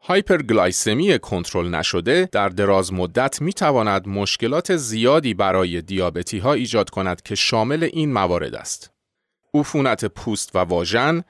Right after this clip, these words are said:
بهبود نیافتن سریع زخم‌ها، کاهش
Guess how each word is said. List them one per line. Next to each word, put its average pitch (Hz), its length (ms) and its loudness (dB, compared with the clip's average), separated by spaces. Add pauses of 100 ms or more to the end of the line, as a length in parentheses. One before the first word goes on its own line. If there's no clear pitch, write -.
(220)
بهبود 104 520 -2
نیافتن 104 580 0
سریع 95 480 -2
زخم‌ها، 92 680 0 (360)
کاهش 123 560 0